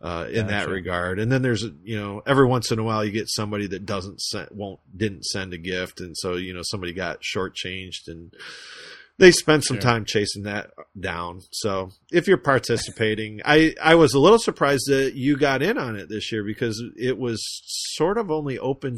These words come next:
Speaker 1: to people that had done it before. Um,
Speaker 2: Mm-hmm.
Speaker 1: you know, that was, that was kind of the,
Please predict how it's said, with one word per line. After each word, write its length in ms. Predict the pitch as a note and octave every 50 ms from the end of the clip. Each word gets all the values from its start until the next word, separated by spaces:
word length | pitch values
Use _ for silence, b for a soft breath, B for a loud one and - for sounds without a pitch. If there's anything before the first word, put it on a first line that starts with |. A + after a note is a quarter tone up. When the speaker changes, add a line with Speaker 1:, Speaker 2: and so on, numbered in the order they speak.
| - - -
Speaker 1:
to 560 | B2+ B2 A#2+ A#2 A#2 A2+ A2+ A2 A2 A2 - _ _ _ _ _ _ _ _ _ _ _ _ -
people 300 | D3 C#3 B2+ - B2 G#2
that 240 | A2 A2 G#2 -
had 240 | F#2+ G#2+ G#2 G2 F#2+
done 180 | F#2+ B2 E3 F3+
it 100 | C3 -
before. 640 | F#2+ G2 - - - G2 F#2+ F#2+ F#2+ F#2 G2 G#2+ - _ _ _ _ _ _ _ _ _ _ _ _ -
Um, 100 | G#2+ G#2+
Speaker 2:
Mm-hmm. 520 | G#2 G2+ G2 G2 F#2 F#2 F2+ E2+ F2 F#2 F#2+ _ _ _ _ _ _
Speaker 1:
you 160 | A2+ G#2+ G#2
know, 160 | G2+ G2+ G#2
that 180 | A2+ C3 B2 A2+
was, 260 | A#2+ A2 - C3 F2+
that 160 | A2 A#2 A2+
was 120 | G#2 G#2+ -
kind 300 | - - B2+ A#2+ A#2 A#2
of 160 | A2 G2 F2+
the, 360 | F#2+ G2 G2 F#2+ F#2 F#2+ F2+